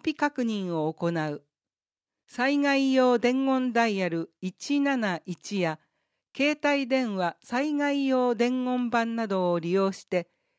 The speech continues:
家族などと連絡を取り、冷静に行動しましょう。三、正確な情報を入手する。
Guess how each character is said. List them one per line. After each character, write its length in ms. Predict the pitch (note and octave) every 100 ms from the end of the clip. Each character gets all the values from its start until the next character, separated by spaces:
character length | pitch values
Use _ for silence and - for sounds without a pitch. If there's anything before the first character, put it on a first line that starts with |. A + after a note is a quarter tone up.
| _ _
家 160 | B3+ B3+
族 300 | C4 - G#3
な 140 | G3
ど 140 | F3+
と 240 | F3 D#3+ -
連 240 | F3 A3 B3+
絡 360 | C4+ C4+ B3
を 100 | A#3
取 320 | A#3 G#3+ F3 -
り、 40 | _
冷 240 | E3+ A#3 C#4
静 260 | - C#4
に 180 | C4 C4
行 280 | - B3 A#3+
動 200 | A#3 A3
し 160 | G#3+ G#3+
ま 140 | G#3
し 160 | - F#3+
ょ 240 | E3 D3
う。 40 | _ _ _ _ _ _ _ _ _ _ _ _ _ _ _ _ -
三、 300 | A#3+ A#3+ A3+ _ _ _ _ _ _ _
正 320 | - D4 D#4+
確 340 | D#4+ D4 D4
な 180 | C#4+ C4+ -
情 320 | A#3+ B3 A#3+
報 400 | A#3 A3+ A3 G#3+
を 100 | G3
入 240 | F#3+ G#3+ G#3+
手 180 | - G3+
す 180 | -
る。 200 | E3+ D#3+